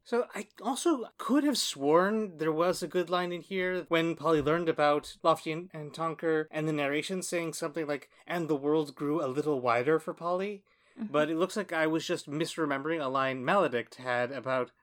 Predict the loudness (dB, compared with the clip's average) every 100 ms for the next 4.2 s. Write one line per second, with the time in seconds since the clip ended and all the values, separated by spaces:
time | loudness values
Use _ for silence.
0 | _ -2 4 6 6 4 0 0 0 4
1 | 6 6 0 0 0 0 -2 -8 -10 -12
2 | -10 -8 -10 -12 _ -20 _ 2 4 4
3 | 0 0 0 -2 -6 -4 -6 -6 -8 -6
4 | -6 -8